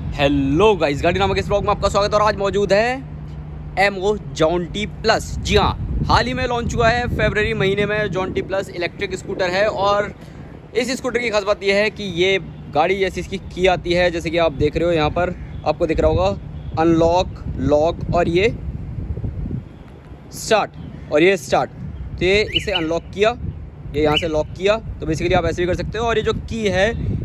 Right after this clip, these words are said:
ये आपको बाइक की तरह देखने को मिल जाती है, जो कि काफ़ी ज़्यादा बढ़िया नज़र आ रही है, जैसे कि आप देख रहे हो। तो शुरुआत कर लेते हैं कि इस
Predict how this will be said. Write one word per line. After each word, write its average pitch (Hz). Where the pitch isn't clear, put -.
ये 175
आपको 202
बाइक 160
की 175
तरह 175
देखने 156
को 160
मिल 151
जाती 147
है, 170
जो 170
कि -
काफ़ी 175
ज़्यादा 160
बढ़िया 143
नज़र 151
आ 147
रही 143
है, 175
जैसे 147
कि 147
आप 147
देख -
रहे 156
हो। 180
तो 180
शुरुआत 214
कर 240
लेते 220
हैं 247
कि 254
इस 233